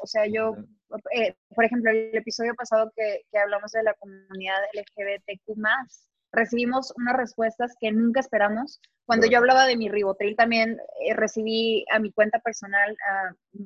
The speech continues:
Speaker 1: mucha gente diciéndome, "Güey, yo me siento mal porque también
Speaker 2: <clears throat>
Speaker 1: estoy medicada", y bla, bla, bla, y yo como de, "No te preocupes". O sea, como que nos,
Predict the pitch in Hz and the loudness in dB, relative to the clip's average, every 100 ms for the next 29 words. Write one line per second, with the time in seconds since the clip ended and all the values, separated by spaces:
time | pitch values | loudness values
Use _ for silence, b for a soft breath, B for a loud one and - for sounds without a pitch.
0 | 175 208 220 240 - 240 240 226 226 233 | -14 -6 -2 -2 -6 -8 -8 -4 -2 -2
1 | - 208 - 214 226 220 208 214 226 220 | -4 -10 -8 -8 -6 -4 2 4 4 2
2 | 202 196 202 208 214 214 208 208 208 214 | -2 -4 -4 -8 -8 -8 -4 0 0 -2
3 | 208 196 190 - 180 175 170 202 175 156 | -6 -6 -6 -6 -10 -2 0 2 2 0
4 | 170 214 208 202 - 208 214 220 208 202 | -2 -2 -2 -2 2 6 6 6 6 4
5 | 196 190 202 202 202 202 202 196 196 202 | 2 4 6 6 6 2 -4 -6 -8 -8
6 | 214 202 214 214 220 233 233 - b b | -8 -4 -4 -4 -8 0 0 -2 b b
7 | _ - 262 269 269 277 269 | _ -2 0 0 0 0 -2